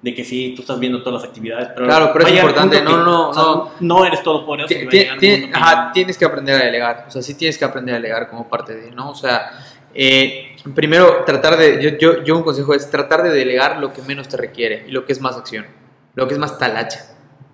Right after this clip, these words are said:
Speaker 2: ¿ok? Entonces, eso es lo primero que puedes delegar, no sé, hacer guías es algo muy sencillo,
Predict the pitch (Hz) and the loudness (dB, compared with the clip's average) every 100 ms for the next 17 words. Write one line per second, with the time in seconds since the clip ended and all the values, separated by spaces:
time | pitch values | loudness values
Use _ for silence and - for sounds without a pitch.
0 | _ 123 135 - - - _ - - 139 | _ -8 -6 -6 -10 -20 _ -20 -10 -4
1 | 143 165 170 139 135 143 123 123 120 117 | -2 2 2 2 0 -2 -4 -2 -2 -2
2 | 107 101 - 135 123 113 147 156 214 185 | -4 -6 -8 -8 -8 -4 -2 4 2 2
3 | - - 170 151 139 120 127 | -2 -2 -2 -2 -4 -4 -4